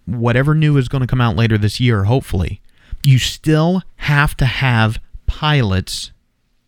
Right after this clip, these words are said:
not necessarily in control of the project, but working with the project. And that just blows my mind, because the only other way, other than that research experimental airworthiness certificate and this commercial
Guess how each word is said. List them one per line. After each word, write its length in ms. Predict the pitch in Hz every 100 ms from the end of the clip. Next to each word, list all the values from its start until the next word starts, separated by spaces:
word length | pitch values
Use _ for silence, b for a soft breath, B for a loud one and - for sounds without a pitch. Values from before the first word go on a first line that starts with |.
| _ _ _ _ _ _ -
not 220 | 123 131
necessarily 580 | 156 151 - 151 143 135
in 100 | 120
control 480 | 120 113 120 117 147
of 120 | 156
the 80 | 156
project, 640 | - 160 170 220 240 - b b b b b b b
but 140 | 143
working 380 | 127 131 131 123
with 160 | 113 -
the 80 | 95
project. 580 | 113 98 - - - - _ _ _ _ _ _ _ _ _ _ _ _ -
And 120 | 127
that 100 | 123
just 220 | 143 120 -
blows 320 | 120 113 104
my 120 | 101
mind, 300 | 98 104 87
because 240 | 101 135
the 140 | 120 139
only 320 | 165 220 220
other 160 | 175 143
way, 320 | 117 92 - b b b b
other 240 | 131 143
than 140 | 147 135
that 180 | 110 95
research 500 | 123 143 151 139 -
experimental 640 | - - 131 131 131 131 117
airworthiness 720 | 113 139 139 135 139 139 143
certificate 640 | - 147 151 156 160 156 -
and 140 | 117
this 160 | 110 107
commercial 600 | 120 117 120 - 127 113